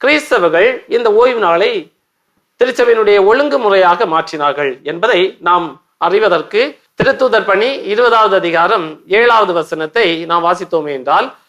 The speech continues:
பவுலடியார் அழகாக சொல்கிறார், "வாரத்தின் முதல் நாள் அப்பம் விடுவதற்காக நாங்கள் கூடி வந்தோம்."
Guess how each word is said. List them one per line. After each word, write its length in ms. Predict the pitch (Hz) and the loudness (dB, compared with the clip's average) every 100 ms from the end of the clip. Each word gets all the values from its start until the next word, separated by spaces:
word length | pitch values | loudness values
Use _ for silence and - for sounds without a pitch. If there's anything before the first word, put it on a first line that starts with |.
| _ _ - 240 | _ _ -4 0
பவுலடியார் 760 | 285 262 196 185 185 233 - | 2 4 4 4 4 0 -2
அழகாக 440 | 180 202 220 226 214 | -2 2 2 2 0
சொல்கிறார், 600 | 190 170 151 147 139 151 | 0 2 2 2 0 0
"வாரத்தின் 800 | 208 269 269 269 - 269 262 | 2 2 2 -2 -4 -4 -4
முதல் 440 | 208 190 220 202 180 | -4 -2 0 0 2
நாள் 400 | 156 175 269 - _ _ - | 2 2 0 -6 _ _ -2
அப்பம் 600 | 226 - - 311 294 269 | -2 -2 -6 0 0 0
விடுவதற்காக 720 | 220 196 180 170 170 185 233 | -2 0 -2 -2 -2 -2 -2
நாங்கள் 440 | 165 147 156 208 202 | -4 -4 -4 -6 -6
கூடி 280 | 151 151 | -10 -8
வந்தோம்." 500 | 135 120 120 120 117 | -10 -8 -6 -6 -8